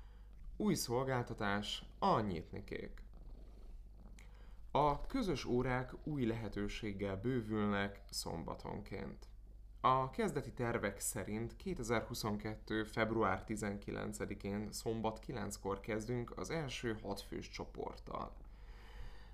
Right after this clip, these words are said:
Minden hatvan perces foglalkozásra az adott óra előtti szerda tizenhét nulla nulláig lehet jelentkezni.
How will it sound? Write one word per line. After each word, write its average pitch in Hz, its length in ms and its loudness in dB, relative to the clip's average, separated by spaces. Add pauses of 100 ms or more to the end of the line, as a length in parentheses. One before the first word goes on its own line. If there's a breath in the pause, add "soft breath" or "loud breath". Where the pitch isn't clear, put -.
(240 loud breath)
Minden 175 480 10
hatvan 139 420 6
perces 104 440 2
foglalkozásra 110 1120 2
az 107 460 4
adott 147 400 -2
óra 110 260 4
előtti 104 440 4
szerda 101 720 2
tizenhét 110 680 0
nulla 104 280 2
nulláig 98 500 2
lehet 95 340 12
jelentkezni. - 800 10